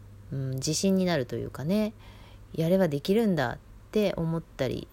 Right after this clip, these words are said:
したことがあったんですけど、今は多分楽しいことなら続く、続けようとしなくても続いちゃうことを続ければいい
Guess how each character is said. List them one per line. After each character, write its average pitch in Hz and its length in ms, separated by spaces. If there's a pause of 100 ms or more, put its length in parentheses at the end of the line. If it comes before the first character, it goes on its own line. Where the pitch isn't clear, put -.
(100)
し - 120
た 139 120
こ 143 120
と 143 140
が 123 160
あ - 20
っ 170 60
た - 220
ん 131 60
で 113 80
す - 120
け 123 120
ど、 123 320 (800)
今 262 300
は 135 440 (960)
多 359 140
分 202 240
楽 262 340
し - 240
い 202 40
こ 156 140
と 156 140
な 131 180
ら 135 340 (800)
続 160 420
く、 208 280 (1080)
続 196 380
け 285 140
よ 277 160
う 269 60
と 269 120
し 277 140
な 269 160
く - 80
て 202 180
も 196 440 (520)
続 190 440
い 285 100
ち 277 160
ゃ 240 100
う 247 140 (200)
こ - 160
と 349 440
を - 120 (140)
続 175 280
け 180 160
れ 165 120
ば 127 140
い 113 100
い - 180